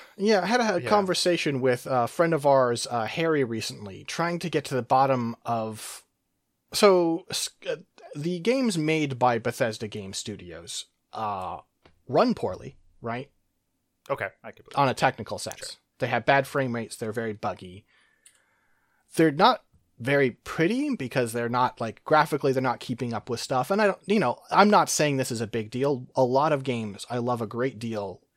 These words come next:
Speaker 1: looked kinda bad at the time they came out, let alone how they look now.
Speaker 2: Right.
Speaker 1: Right?
Speaker 2: Yeah.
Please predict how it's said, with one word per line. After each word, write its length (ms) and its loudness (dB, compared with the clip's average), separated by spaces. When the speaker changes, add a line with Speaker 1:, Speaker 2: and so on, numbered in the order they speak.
Speaker 1:
looked 280 -4
kinda 280 -2
bad 340 -2
at 220 4
the 100 -2
time 280 -2
they 120 -8
came 280 -12
out, 240 -10
let 140 -10
alone 220 -8
how 160 -6
they 120 -10
look 220 -16
now. 220 -16
Speaker 2:
Right. 120 -8
Speaker 1:
Right? 280 -2
Speaker 2:
Yeah. 80 -18